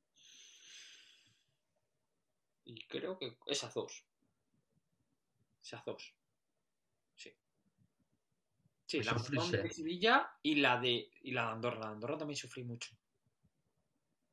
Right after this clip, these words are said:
Speaker 2: Además, Andorra, el
Speaker 1: Pero no, no
Speaker 2: sube,
Speaker 1: estaba,
Speaker 2: sube.
Speaker 1: no estaba, no estaba preparado, ¿eh? Para esa carrera. Entonces me metí en Andorra, mucho. Y además me metí en Andorra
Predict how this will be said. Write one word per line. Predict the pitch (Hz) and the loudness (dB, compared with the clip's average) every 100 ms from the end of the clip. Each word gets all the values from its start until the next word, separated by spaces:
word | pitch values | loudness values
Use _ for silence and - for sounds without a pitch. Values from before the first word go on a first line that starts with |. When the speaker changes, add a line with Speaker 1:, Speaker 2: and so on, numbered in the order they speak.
| _ _ _ _ 123 117 - _ _ _ - - - - | _ _ _ _ -8 -8 -10 _ _ _ -18 -18 -18 -4
Speaker 2:
Además, | 113 117 113 | 4 6 8
Andorra, | 120 113 117 117 131 139 139 131 120 113 113 110 | 6 8 10 10 10 10 10 10 8 8 8 6
el | 110 107 107 | 4 2 2
Speaker 1:
Pero | 139 | 4
no, | 143 | 6
no | 151 | 6
Speaker 2:
sube, | - 131 127 | 6 6 8
Speaker 1:
estaba, | 127 143 | 8 6
Speaker 2:
sube. | 127 | 6
Speaker 1:
no | 143 | 6
estaba, | 180 175 160 - - | 8 10 10 8 -2
no | 139 | 2
estaba | 220 233 135 | 8 8 8
preparado, | 127 101 87 95 | 4 2 0 -2
¿eh? | 143 - | -6 -6
Para | 113 | -4
esa | 117 127 | -4 -2
carrera. | 104 104 95 - | -4 -4 -8 -8
Entonces | 117 107 98 | -6 -6 -4
me | 101 | -6
metí | 98 - 107 | -6 -8 -8
en | 110 | -8
Andorra, | 104 98 110 - - | -6 -6 -6 -10 -14
mucho. | - - - - - - - - - - - - - - _ _ - - | -14 -14 -14 -20 -20 -20 -18 -18 -18 -16 -14 -14 -18 -20 _ _ -20 2
Y | 147 | 6
además | 151 147 156 151 | 10 12 12 10
me | |
metí | 131 139 | 2 4
en | 165 | 8
Andorra | 180 190 220 | 8 8 6